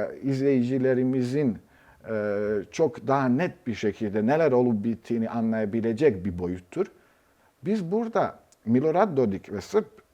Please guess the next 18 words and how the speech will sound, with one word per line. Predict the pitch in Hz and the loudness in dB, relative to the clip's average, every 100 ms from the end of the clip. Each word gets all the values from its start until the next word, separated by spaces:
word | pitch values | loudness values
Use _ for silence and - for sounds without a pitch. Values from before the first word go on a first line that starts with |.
| - | -2
milliyetçi | 110 110 135 139 - 147 101 - - | -2 2 2 2 0 -2 -2 -6 -20
siyasetçilerinin, | - 107 104 98 120 - 120 117 120 127 131 85 - - - | -6 -2 0 0 -4 -4 -2 2 2 2 0 -2 -6 -20 -8
temsilcilerinin, | - 110 107 117 104 123 127 127 147 143 87 - _ - - - | 2 2 2 -2 -2 2 2 2 0 0 -2 -8 _ -20 -20 -16
e, | 104 98 98 98 98 - | -6 -2 0 0 -2 -6
devleti, | 107 117 165 151 170 170 - 220 131 - - | -4 2 2 2 0 -2 0 2 2 -2 -2
devlet | 123 143 202 196 | 2 6 4 4
mekanizmalarını | 147 131 123 120 120 123 117 107 104 104 87 - _ _ _ - | -4 0 2 2 4 4 4 4 4 0 -2 -6 _ _ _ -2
engelleme | 117 113 120 123 131 143 92 - _ _ _ _ _ _ - | 2 6 6 6 6 4 0 -6 _ _ _ _ _ _ -4
yoluna | 117 160 170 160 | 2 2 2 -2
ne, | 147 180 - | -2 -2 4
ne | 180 | 6
zaman | 196 175 120 | 6 2 0
girdiler? | 104 110 95 113 151 202 - _ _ _ _ _ _ _ | 2 0 0 -2 0 -2 -6 _ _ _ _ _ _ _
İnsanlık | 135 139 - 180 185 240 - | 0 0 2 2 4 2 0
suçu | 175 - 131 | -4 -2 -6
sayılan | - 123 127 190 185 | -2 0 2 2 2
bir | 147 | -2
soykırımın | 170 170 180 - 180 175 196 240 | -2 2 2 2 -2 2 4 4